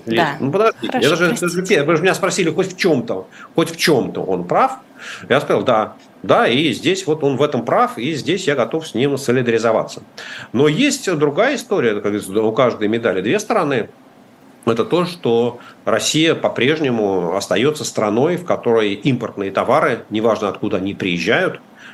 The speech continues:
Speaker 1: а, из Индии, Китая, Европы, Африки, Латинской Америки, из Антарктиды. А, страна, которая сильно зависит от импорта и, э, с точки зрения потребительских товаров, и с точки зрения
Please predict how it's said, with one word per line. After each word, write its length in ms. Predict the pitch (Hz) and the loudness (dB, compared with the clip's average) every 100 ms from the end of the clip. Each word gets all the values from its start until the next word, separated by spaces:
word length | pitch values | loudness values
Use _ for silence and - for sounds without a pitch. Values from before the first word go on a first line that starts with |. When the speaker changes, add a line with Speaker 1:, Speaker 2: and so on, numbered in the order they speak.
| - | -14
Speaker 1:
а, 180 | 101 104 | 0 0
из 220 | 101 101 | 2 0
Индии, 300 | 143 143 117 | 0 0 -2
Китая, 760 | - 98 107 131 135 110 98 | -4 -2 0 2 2 2 0
Европы, 720 | 85 85 90 107 135 113 104 92 - - | -2 -4 0 2 2 0 -2 -4 -14 -2
Африки, 540 | 107 113 117 98 95 95 | 2 2 0 -4 -2 0
Латинской 460 | 85 85 90 - | 0 -2 -2 -2
Америки, 640 | 90 117 131 117 - 95 90 | 0 2 2 0 -4 -6 -6
из 100 | 87 | -4
Антарктиды. 680 | 101 98 92 - 135 139 127 - - - - - | -2 -2 -4 -2 0 0 -2 -6 -20 -20 -20 -4
А, 380 | 120 127 127 123 | 2 4 4 4
страна, 340 | 117 127 180 262 | 2 0 2 2
которая 380 | 185 208 185 | 0 2 2
сильно 280 | 127 208 214 | 0 -2 -2
зависит 340 | 127 143 170 131 | 0 0 0 -4
от 180 | - | -2
импорта 380 | 165 175 170 - | -2 -2 -2 2
и, 420 | 110 120 127 110 95 | 0 0 -2 0 0
э, 320 | 95 90 90 | 0 -2 -6
с 100 | - | -2
точки 240 | 117 - | -2 0
зрения 240 | 117 117 101 | 0 0 -2
потребительских 640 | - 123 143 220 - - | -2 -4 -2 -4 -6 -8
товаров, 380 | - 117 113 98 - - - - - - | 0 4 4 2 -4 -16 -20 -20 -20 -6
и 180 | 101 139 | -2 -2
с 60 | 147 | 0
точки 240 | 165 - | -4 -2
зрения 720 | 143 147 143 135 127 117 101 | 0 2 4 4 4 2 0